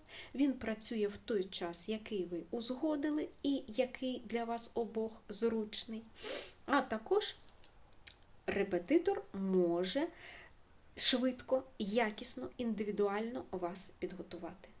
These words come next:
Як же ж обрати собі репетитора, якщо ви схиляєтеся саме до цього шляху підвищення ваших знань? Якби я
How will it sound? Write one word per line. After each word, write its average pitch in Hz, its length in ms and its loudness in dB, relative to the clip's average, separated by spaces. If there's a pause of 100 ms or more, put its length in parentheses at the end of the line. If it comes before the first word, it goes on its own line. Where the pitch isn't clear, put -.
(840)
Як 370 300 4
же 294 120 -4
ж - 200 -4
обрати 220 720 -4
собі 196 640 -2
репетитора, 190 840 -4 (180)
якщо 202 320 -4
ви 196 100 -2
схиляєтеся 214 840 -4
саме 208 520 -4
до 208 340 0
цього 202 500 0
шляху - 520 -2
підвищення 190 720 -2
ваших 185 400 -10
знань? 185 260 -12 (880)
Якби 226 760 8
я - 380 0